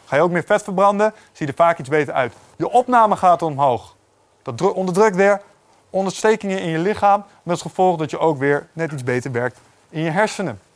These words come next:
Als het gaat om drinken, even een korte poll.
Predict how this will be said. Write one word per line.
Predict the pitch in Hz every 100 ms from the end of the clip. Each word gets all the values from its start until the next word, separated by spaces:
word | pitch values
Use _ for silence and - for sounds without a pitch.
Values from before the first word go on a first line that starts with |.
| _ _ _ _ _ _ _ _ _ _ - - - - 175 _
Als | 185 202
het | 208
gaat | 240 233
om | 220 185 131
drinken, | 220 269 185 220 - _ _ _
even | 185 170
een | 170 -
korte | 196 175
poll. | - 190 226